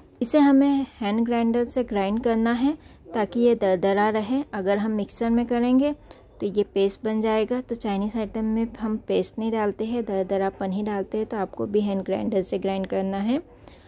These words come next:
और यहाँ पर मैंने लिया है प्याज, कैप्सिकम। तो प्याज को आपको इस तरीके, इस शेप में काटना है।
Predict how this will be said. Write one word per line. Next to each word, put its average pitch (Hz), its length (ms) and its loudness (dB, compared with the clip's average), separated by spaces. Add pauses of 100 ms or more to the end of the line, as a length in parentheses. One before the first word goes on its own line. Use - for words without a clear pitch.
(520)
और 226 100 2
यहाँ 240 220 4
पर 262 160 2
मैंने 247 280 4
लिया 226 280 0
है 214 240 -4
प्याज, 202 600 -4 (1120)
कैप्सिकम। 220 680 -2 (640)
तो 240 60 -8
प्याज 220 300 2
को - 120 -2
आपको 262 260 -2
इस 254 220 0
तरीके, 240 400 0
इस - 200 -6
शेप 233 260 0
में 240 140 0
काटना 196 420 -2
है। 214 200 -2